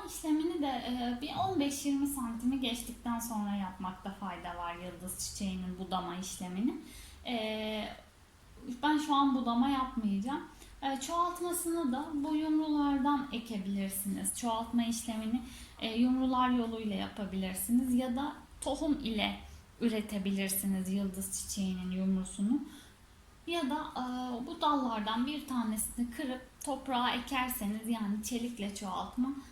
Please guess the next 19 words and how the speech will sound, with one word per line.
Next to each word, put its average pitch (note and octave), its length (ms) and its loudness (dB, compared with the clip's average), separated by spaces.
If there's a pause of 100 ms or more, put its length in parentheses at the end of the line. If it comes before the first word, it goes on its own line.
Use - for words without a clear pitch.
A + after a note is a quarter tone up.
(140)
e, C#4 40 0 (180)
bu C#4+ 120 0
da A3+ 140 0
bir C#4 180 0
çoğaltma A#3+ 480 0
yöntemidir G3+ 720 0
yıldız F#3+ 460 -4
çiçeğinin. G3+ 720 0
Gördüğünüz A3 600 0
gibi A#3+ 320 -4
burada A3+ 300 -4
dört A#3 300 -2
kök A3+ 240 -10
yıldız G#3 440 -2
çiçeği F#3 440 -6
var. C4+ 120 -2 (540)
Şimdi C#4 460 2 (160)
yıldız C#4+ 460 -2
çiçeğimi A#3 540 -4